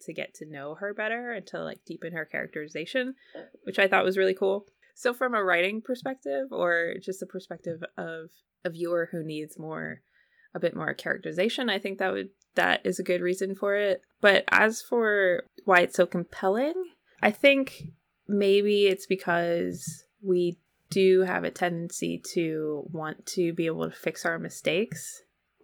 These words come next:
Time doesn't stop, so things like Heroes stopping time in Heroes, that's desirable because we want to be able to do things like that. We want to be able to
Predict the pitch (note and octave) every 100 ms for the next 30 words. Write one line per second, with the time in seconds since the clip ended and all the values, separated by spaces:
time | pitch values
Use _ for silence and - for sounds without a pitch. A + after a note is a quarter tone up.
0 | _ - A#3+ A#3+ G#3+ F3+ - F#3+ E3 -
1 | - - F3 E3 D#3+ E3 - G3 F3+ F3
2 | E3 D#3 - A#3+ G#3+ D#3+ D#3 - D#3 -
3 | D3+ - F#3+ D#3 D3+ D3+ E3+ G#3 C#3+ -
4 | - E3+ - - - _ _ - D#3+ C#3
5 | - - - _ F3 E3 D3+ D#3 E3+ D#3+
6 | - - - F3+ E3 E3 - - - E3
7 | D#3+ D#3 D3+ D3+ D3 D3+ - - - -
8 | - - - - E3+ D#3 D3+ D3 D3 C#3+
9 | - D3+ C3+